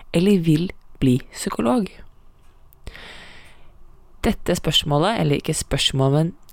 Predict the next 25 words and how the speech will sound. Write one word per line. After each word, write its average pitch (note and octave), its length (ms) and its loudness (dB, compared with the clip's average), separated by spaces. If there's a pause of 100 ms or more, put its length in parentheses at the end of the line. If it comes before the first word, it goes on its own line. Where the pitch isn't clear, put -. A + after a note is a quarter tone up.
(440)
kommentaren F3 920 0 (340)
fikk - 480 -2
meg A3+ 320 0 (160)
til E3+ 140 -2
å E3 40 -8
gå E3+ 180 2 (140)
inn F3 200 4 (720)
i E3+ 80 4
meg D#3+ 220 2
selv G#3 240 -2 (180)
og E3+ 160 -2
begynne F3 560 2 (640)
å F3+ 60 0
stille C#3+ 560 0
meg F3 160 0
spørsmål G3 460 -2 (840)
om F3+ 220 2 (400)
hvordan D#3+ 480 0
jeg C#3+ 260 0
begrenser C#3 480 -2
meg - 140 -6
selv. - 160 -8 (840)
Så F#3 220 -6
dagens E3 540 0
episode A3 500 -2